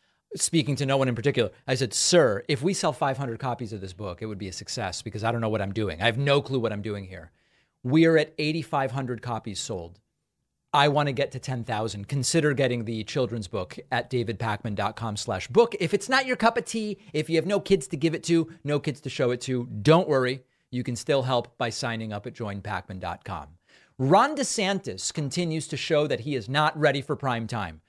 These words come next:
Ron DeSantis's campaign is on life support.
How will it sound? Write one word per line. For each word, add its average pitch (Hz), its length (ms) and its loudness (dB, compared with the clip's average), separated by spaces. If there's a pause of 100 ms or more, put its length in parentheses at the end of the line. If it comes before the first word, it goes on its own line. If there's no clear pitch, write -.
(220)
Ron 185 260 6
DeSantis's 190 640 -4
campaign 160 540 -4
is 139 100 -4
on 139 140 0
life 127 300 2
support. 95 420 -8